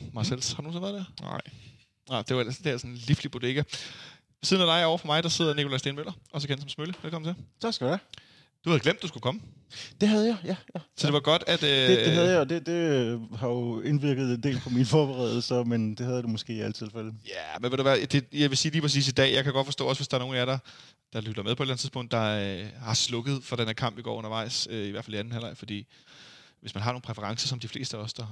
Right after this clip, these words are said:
Speaker 1: der enten laver eller lytter til den her podcast, vi jo har, så, øh, giver det meget god mening, hvis man, øh, på et eller andet tidspunkt blev lidt træt af livet torsdag aften. Og, øh
Speaker 3: Ja, jeg slukkede jo allerede, inden den begyndte.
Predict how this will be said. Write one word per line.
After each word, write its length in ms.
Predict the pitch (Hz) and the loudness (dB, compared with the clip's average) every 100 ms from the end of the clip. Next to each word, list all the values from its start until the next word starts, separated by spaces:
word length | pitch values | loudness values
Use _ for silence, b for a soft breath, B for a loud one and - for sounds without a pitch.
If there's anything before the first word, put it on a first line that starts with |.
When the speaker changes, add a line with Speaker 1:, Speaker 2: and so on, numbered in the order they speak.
| - 123 | -14 -14
Speaker 1:
der 100 | 90 - 113 | -14 -14 -8
enten 300 | 101 104 110 | -8 -8 -10
laver 240 | 107 101 123 | -8 -6 -6
eller 120 | 107 | -8
lytter 180 | 117 135 | -8 -8
til 120 | 127 | -6
den 100 | 113 | -8
her 60 | |
podcast, 500 | 107 113 - 110 104 | -8 -12 -14 -12 -12
vi 60 | 113 | -12
jo 60 | 107 | -8
har, 180 | 113 131 | -8 -8
så, 160 | - | -8
øh, 280 | 117 113 98 - | -6 -6 -8 -6
giver 100 | 101 | -6
det 80 | 95 | -4
meget 140 | 95 | -8
god 100 | 110 | -10
mening, 280 | 110 110 117 | -10 -8 -8
hvis 160 | 104 | -8
man, 80 | 104 | -10
øh, 40 | 98 | -10
på 60 | |
et 20 | 95 104 | -10 -10
eller 40 | 101 | -8
andet 40 | |
tidspunkt 260 | - 107 101 | -8 -8 -10
blev 140 | 104 | -12
lidt 120 | 101 | -10
træt 200 | - 107 | -8 -6
af 60 | 104 | -6
livet 200 | 104 110 | -8 -10
torsdag 340 | - 104 - | -12 -10 -10
aften. 220 | 98 - 107 | -10 -12 -12
Og, 160 | 98 | -8
øh 100 | 95 | -4
Speaker 3:
Ja, 60 | 110 | -2
jeg 180 | 110 110 | 0 -2
slukkede 320 | 139 131 135 | -4 -2 2
jo 60 | 120 | 4
allerede, 300 | 117 113 98 | 4 2 2
inden 220 | 107 120 | 0 -2
den 120 | 113 | -4
begyndte. 340 | 90 107 120 | -8 -8 -10